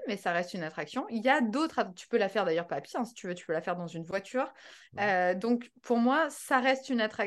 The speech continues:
Speaker 1: enfin, ça reste un land à proprement parler. Il y a un peu trop de, enfin pas un peu trop, mais, euh... c'est vrai qu'on passe que sur des boutiques resto, boutiques resto, boutiques resto. Il y aurait que ça, pourquoi pas. Mais étant donné qu'il y a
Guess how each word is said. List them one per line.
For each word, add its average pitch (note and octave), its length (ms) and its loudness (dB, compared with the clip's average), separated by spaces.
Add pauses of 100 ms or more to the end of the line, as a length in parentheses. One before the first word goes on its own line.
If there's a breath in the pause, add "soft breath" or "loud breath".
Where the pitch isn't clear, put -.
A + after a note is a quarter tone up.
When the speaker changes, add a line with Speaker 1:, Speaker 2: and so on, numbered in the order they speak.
(120)
Speaker 1:
enfin, G#3 260 -2
ça G#3+ 140 -2
reste A#3+ 220 2
un G#3+ 100 2
land A3+ 220 2
à G3 80 2
proprement G3 480 -6
parler. E3+ 260 -4 (480 loud breath)
Il F#3+ 100 -8
y A#3 60 8
a A3+ 140 6
un C4 180 4
peu B3+ 180 0
trop B3 300 2
de, G#3 520 0
enfin D#3+ 180 -4
pas F#3 140 0
un F#3+ 80 2
peu G#3+ 120 -4
trop, A3+ 200 2
mais, F3 200 -4 (460 loud breath)
euh... E3 760 0 (480)
c'est - 180 -2
vrai G#3+ 220 2
qu'on F#3+ 140 -8
passe F3+ 220 0
que A3+ 100 -4
sur G#3+ 180 -6
des G3 100 -2
boutiques G#3 360 -8
resto, G#3+ 320 -2
boutiques F#3 320 -12
resto, G3+ 260 -6
boutiques F3+ 340 -12
resto. A#3 320 -4 (840 loud breath)
Il A3 80 0
y B3+ 60 8
aurait C4+ 180 2
que C#4 120 -2
ça, C4 420 2
pourquoi A#3+ 280 0
pas. F#3 320 2
Mais G3+ 100 -2
étant A3+ 200 0
donné A#3+ 200 2
qu'il B3 120 -8
y - 100 -2
a F3+ 40 -10